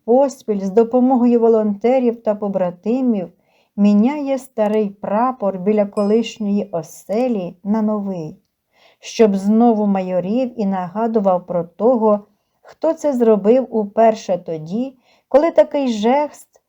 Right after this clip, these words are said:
міг врятувати йому життя.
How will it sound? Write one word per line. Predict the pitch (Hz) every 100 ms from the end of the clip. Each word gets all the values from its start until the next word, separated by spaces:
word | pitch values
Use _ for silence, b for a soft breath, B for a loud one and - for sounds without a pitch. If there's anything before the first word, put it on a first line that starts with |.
| -
міг | 208 226 254 240 -
врятувати | 196 190 190 180 190 269 - 185 208 -
йому | 185 180 180 180 208
життя. | 202 196 - 180 151